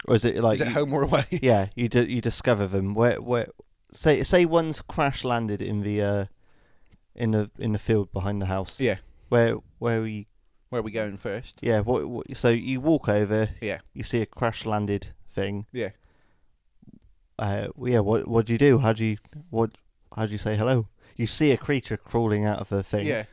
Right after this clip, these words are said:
Speaker 2: I suppose I would, I would initially arrive at the scene and check that they're okay.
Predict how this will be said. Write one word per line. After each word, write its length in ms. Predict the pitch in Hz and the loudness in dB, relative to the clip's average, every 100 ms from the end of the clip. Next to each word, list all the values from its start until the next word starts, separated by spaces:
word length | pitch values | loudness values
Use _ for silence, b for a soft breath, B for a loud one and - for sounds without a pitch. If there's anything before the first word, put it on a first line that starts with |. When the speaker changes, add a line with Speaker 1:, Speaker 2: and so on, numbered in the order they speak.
| b b b b b b b _ _ _ - - | b b b b b b b _ _ _ -20 -10
Speaker 2:
I 60 | 143 | -10
suppose 400 | - 208 220 190 | -4 -2 -2 0
I 100 | 180 | -2
would, 220 | 160 139 160 | -4 -10 -6
I 100 | 151 | -4
would 260 | 147 135 - - _ _ - - - - - - - | -4 -10 -18 -20 _ _ -20 -20 -20 -20 -20 -20 -10
initially 580 | 143 160 151 - 113 110 | -6 -4 -6 -6 -6 -4
arrive 520 | 113 120 120 113 110 | -4 -2 -2 -4 -8
at 80 | - | -10
the 80 | 113 | -10
scene 480 | - 113 104 101 101 - _ _ _ _ _ _ _ _ _ _ _ - | -10 -8 -8 -10 -14 -18 _ _ _ _ _ _ _ _ _ _ _ -12
and 520 | 113 107 104 - - - _ _ _ _ _ _ _ _ _ | -10 -8 -10 -12 -18 -20 _ _ _ _ _ _ _ _ _
check 320 | - 110 - | -16 -16 -14
that 160 | - 92 | -16 -10
they're 160 | 104 | -6
okay. 460 | 98 98 - 92 110 | -4 -6 -8 -10 -10